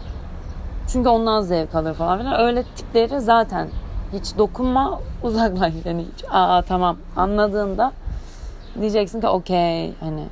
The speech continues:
yapacak hiçbir şey yok çünkü. Çünkü onları anlattıkça da duvardan sekip sekip sana geldiği için hani anlatmaya da hani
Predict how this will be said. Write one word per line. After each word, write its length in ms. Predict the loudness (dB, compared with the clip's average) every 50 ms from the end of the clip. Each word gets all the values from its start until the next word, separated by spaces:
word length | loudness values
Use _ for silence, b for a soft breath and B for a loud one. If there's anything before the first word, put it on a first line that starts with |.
| 0
yapacak 280 | 0 0 0 0 -4 -6 -6
hiçbir 260 | -8 -10 -8 -6 -6
şey 200 | -4 -4 -4 -4
yok 160 | -6 -6 -8 -8
çünkü. 280 | -8 -8 -6 -6 -8 -10 -10 B B B B B B B -6
Çünkü 300 | -4 -2 -2 0 2 4
onları 340 | 4 4 4 4 2 2 2
anlattıkça 800 | 4 2 2 2 2 2 0 0 0 -4 -8 -6 -2 0 2 2
da 160 | 2 0 -4 -6 -6 -4 0
duvardan 460 | 4 6 6 6 6 4 2 2 2
sekip 340 | 0 -2 -4 -4 -2 -2 -2
sekip 300 | -2 -2 -2 -2 -4 -4
sana 220 | -2 0 0 0
geldiği 500 | 0 0 0 0 0 -2 -2 -4 -4 -4
için 240 | -6 -4 -4 -6 -6 -6 B B B B B B B B
hani 160 | B 0 2 4
anlatmaya 640 | 4 2 2 4 2 2 2 2 2 2 2 2
da 160 | 2 0 -2 -2 -4 -4 -4 -4 -4 -6 -8 -8 -8 -10 -10 -8 -8 -6 -6 -4 -2 -2 0 0 -2 -2 -4 -8 -8 -8 -8 -6 -6 -6 -6 -2
hani 220 | -2 0 0 0